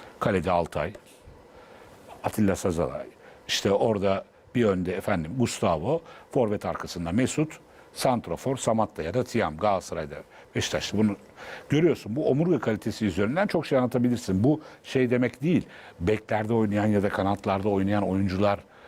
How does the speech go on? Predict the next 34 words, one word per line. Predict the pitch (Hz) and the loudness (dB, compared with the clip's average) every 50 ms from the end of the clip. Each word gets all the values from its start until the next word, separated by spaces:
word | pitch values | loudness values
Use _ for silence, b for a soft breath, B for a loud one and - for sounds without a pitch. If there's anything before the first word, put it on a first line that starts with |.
| B B B B - | B B B B -2
önemsiz | 104 101 98 104 110 101 - 123 113 101 | 0 2 2 0 0 0 0 2 2 4
demek | 107 104 104 101 - - - | 2 2 2 0 -2 -2 -2
değil. | 117 95 82 78 - | 0 0 0 0 0
Ama | 95 110 113 135 | 2 2 4 4
bir | 208 - | 4 4
takımın | 190 143 - 131 120 113 | 2 0 0 -2 -2 -2
omurgası | 110 104 120 151 190 185 160 147 117 - - 156 190 226 220 - B B B B B B B B B - - - | -2 0 2 2 2 4 4 2 0 0 0 0 0 0 0 -4 B B B B B B B B B -20 -20 -10
her | - - - 185 208 190 | -4 -2 -2 -2 -2 -4
şey | - - - 135 123 | -8 -6 -4 -2 0
olmasa | 123 151 170 185 170 131 101 - 98 85 | 2 2 2 2 2 0 -2 -4 -6 -4
bile | 107 147 214 | -2 -2 -2
çok | 214 - 220 214 - | 0 0 0 0 0
şeydir | - - 120 107 92 95 82 76 80 | 0 0 0 0 0 -2 -2 -2 0
benim | 110 107 120 120 | 2 2 2 2
gözümde | 107 98 95 78 82 87 87 82 | 2 2 0 0 -2 -2 -2 -4
futbolda. | 78 - 85 - - 82 80 76 80 78 | -4 -6 -8 -6 -4 -2 -2 0 0 0
Orayı | - - 180 190 165 139 143 | 2 4 4 4 4 4 2
sağlam | - - 123 113 113 127 135 139 | 0 2 2 2 2 2 0 -2
kurmak | - 113 98 87 80 73 - | -2 -4 -4 -4 -4 -4 -6
zorundasın. | - 85 82 80 78 - - - B B B B B B | -8 -6 -6 -6 -8 -8 -10 -12 B B B B B B
Trabzon'da | - 185 220 190 156 147 151 143 143 156 | 2 4 4 4 2 0 0 0 0 0
açık | 151 - - 180 - - | 0 0 -4 -6 -4 0
ne | 175 170 | 0 0
şu | - - - - 78 | 0 -2 -4 -4 -4
anda? | 80 76 76 98 151 220 311 - - - - - - - - - - - - - - - | -4 -4 -2 0 -2 -2 -2 -4 -14 -20 -20 -20 -20 -20 -20 -20 -20 -20 -20 -20 -8 -2
Canini'nin | - 151 170 190 185 165 135 107 101 80 73 73 - - _ - | 0 0 2 2 0 0 0 0 -2 -2 -6 -10 -16 -16 _ -4
yerine | 101 95 85 90 101 107 | 0 0 2 2 2 2
gelecek | 107 107 95 92 87 151 185 - - B B B B B B B B - | 2 2 0 0 0 0 -2 -2 -4 B B B B B B B B 2
daha | 190 143 131 123 | 2 4 4 2
iyi | 123 123 120 | 0 -2 -6
bir, | 110 107 117 147 | -8 -6 -2 0
bu | 185 180 | 0 2
illa | 165 160 160 160 147 143 | 2 4 4 4 2 2
Sörloth | - - 139 139 135 135 131 - | 0 0 0 2 2 2 0 -2